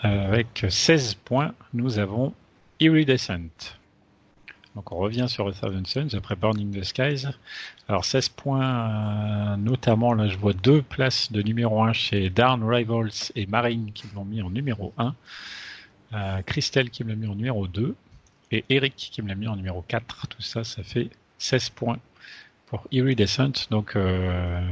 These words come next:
une vidéo assez sympathique, effectivement, qui, euh, utilise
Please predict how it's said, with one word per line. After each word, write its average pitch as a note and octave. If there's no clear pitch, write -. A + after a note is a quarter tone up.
une F#2
vidéo F#2+
assez F#2
sympathique, G#2
effectivement, G#2+
qui, -
euh, F#2
utilise A2